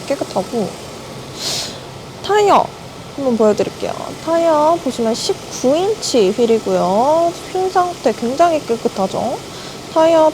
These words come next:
트레드도 아직 교체하실 필요 없이 여유 있게 남아있는 것 같습니다.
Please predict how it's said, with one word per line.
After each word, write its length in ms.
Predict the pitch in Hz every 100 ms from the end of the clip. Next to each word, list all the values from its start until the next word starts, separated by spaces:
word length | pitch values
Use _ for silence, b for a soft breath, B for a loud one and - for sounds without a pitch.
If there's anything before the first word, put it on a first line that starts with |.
| -
트레드도 880 | 330 339 320 285 - 320 339 349
아직 280 | 269 214 190
교체하실 460 | 226 208 277 262 247 -
필요 240 | 285 202
없이 680 | - - - - 269 302 294
여유 260 | 220 190
있게 360 | 185 - 240 285
남아있는 440 | 302 226 208 196 196
것 80 |
같습니다. 580 | - 220 - 180 185 -